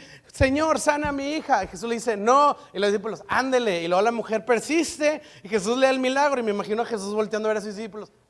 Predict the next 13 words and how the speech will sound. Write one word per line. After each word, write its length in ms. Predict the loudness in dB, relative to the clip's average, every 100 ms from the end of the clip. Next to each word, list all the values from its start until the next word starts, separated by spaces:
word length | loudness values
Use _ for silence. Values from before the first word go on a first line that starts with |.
| -2
"Ándele", 560 | 0 2 0 0 -4 -8
¿verdad? 380 | -8 -4 -4 -4 -14 -20 _ _ _ _ _ _ _ _ _ _ _ _ _ _
Y 100 | -6
quiero 220 | 2 4
que 120 | 4
vea 120 | 4 2
usted 280 | 2 4
el 140 | 4 4
contraste, 840 | 0 0 2 2 0 -4 -4 -4
porque 300 | -6 -6 -8
Pedro, 480 | -10 2 6 6 4
especialmente 800 | 0 -4 -6 0 0 0 -2 -6
Pedro, 640 | 2 4 4 2 -2 -4